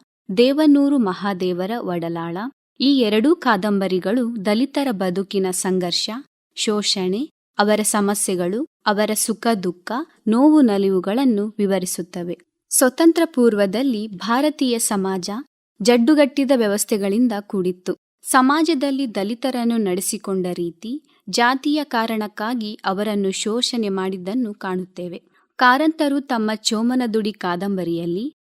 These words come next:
ದಕ್ಷಿಣ ಕನ್ನಡ ಭಾಗದ ಜನರ ಆಲೋಚನೆ, ಮನಸ್ಥಿತಿ, ಚೋಮನ ಕಷ್ಟದ ಜೀವನ ಬದಲಾಗದೆ ಉಳಿಯುವುದನ್ನು ತೋರಿಸುತ್ತದೆ. ಇನ್ನು ಸಾವಿರದ ಒಂಬೈನೂರ ಎಂಬತ್ತರ ದಶಕದಲ್ಲಿ ರಚನೆಯಾದ ದೇವನೂರರ ಕಾದಂಬರಿ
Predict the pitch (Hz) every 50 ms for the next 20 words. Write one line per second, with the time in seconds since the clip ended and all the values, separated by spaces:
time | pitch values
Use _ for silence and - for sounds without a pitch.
0 | _ 196 185 233 254 254 - - - 320 302 320 302 302 277 247 247 226 220 214
1 | 202 185 175 202 190 180 175 190 180 170 190 240 311 277 208 - 214 196 202 214
2 | 220 214 190 180 180 190 185 - 202 - - 196 170 175 202 269 320 - _ _
3 | _ _ 208 208 208 220 226 - - - 180 - _ 226 262 330 - _ _ _
4 | _ - - 262 277 302 311 330 320 302 302 302 - 214 214 - - - 277 247
5 | 247 240 196 180 - 214 208 185 185 190 226 226 202 170 180 185 175 202 196 202
6 | 208 233 247 233 269 240 202 233 214 196 185 180 190 196 190 180 175 170 190 226
7 | 240 214 190 185 185 - 196 185 175 180 - - 175 - _ - 170 160 - -
8 | _ _ _ _ _ _ _ _ _ - 277 269 240 190 170 180 226 269 - -
9 | - 240 240 254 240 269 254 233 220 220 226 269 302 302 294 302 294 294 294 -
10 | - - 196 190 190 214 220 214 - 226 220 214 190 180 180 - - 202 190 -
11 | 190 170 175 170 175 180 180 175 170 170 - - 185 180 175 170 165 165 170 160
12 | 185 208 262 302 - _ _ _ 208 180 233 262 302 311 330 330 285 277 262 262
13 | 254 247 247 254 254 254 - 190 175 170 175 175 170 165 165 170 208